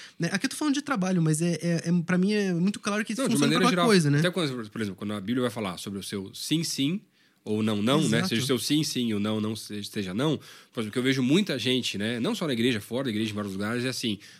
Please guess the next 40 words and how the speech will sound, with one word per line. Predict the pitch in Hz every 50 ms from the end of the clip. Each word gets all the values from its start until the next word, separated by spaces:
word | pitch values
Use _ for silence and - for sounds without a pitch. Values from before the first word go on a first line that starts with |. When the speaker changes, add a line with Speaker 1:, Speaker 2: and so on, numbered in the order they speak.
| - -
Speaker 2:
"Ah, | 139
eu | 147
não | 151 143
quero | - 156 156 160
me | 160
indispor | 160 147 156 156 - - 151 170 143
com | 131
aquela | 107 113 110
pessoa." | 98 107 107 - - 87 78 - _ _ _ _
Então, | _ - 101 104 -
eu | 110 113
deveria | 117 120 104 98 120 131 175 202
falar | - - 165 151 135
não | 123 123 123
pra | 113 - 127 117
ela, | 110 110 107 127 160 190 - - - - - _ _ _
mas | 107 117 123
eu | 143 147
falo | 156 147
assim, | 139 -
ah, | 202 233 240 196 131 - 104 _ _ _ _ _ _
por | - 135
exemplo, | 135 135 -
assim, | - 180 190
"Ah, | 202 185
pastor, | - - - - 262 233 202
vamos | 185 254 349 -
marcar | 277 208 - 175
um | 165 143 135
horário | 127 131 156 160 143 117 107 95
pra | - 110
gente | 107 -
conversar?" | - 120 123 123 - 170 170 156 127 107 98 - _ _ -
"Vamos." | 185 180 294 330 247 190 - - _ _ _ _ _ _ _ _ 151
Speaker 1:
Uhum. | 151 143 131 143 151 156 - _ _ _ _ _ _ _ _ _ _ _ _ _ _ _
Speaker 2:
Mas | - 104 104 98
isso | 117 - -
é | 208
muito | 233 240 - 127
vago. | 131 123 113 104 95 90